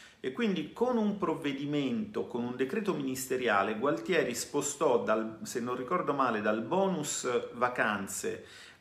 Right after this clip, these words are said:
a questa misura cinquecento milioni, quindi alla fine,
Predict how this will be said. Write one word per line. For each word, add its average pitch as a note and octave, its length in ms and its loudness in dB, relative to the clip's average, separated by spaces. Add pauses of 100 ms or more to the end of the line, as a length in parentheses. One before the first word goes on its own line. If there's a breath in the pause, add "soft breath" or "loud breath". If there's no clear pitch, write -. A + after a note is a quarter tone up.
a - 240 6
questa G3 440 4
misura B2+ 460 0
cinquecento D3+ 720 -2
milioni, C3+ 580 2
quindi D3 300 2
alla B3 180 2
fine, G#2+ 520 -4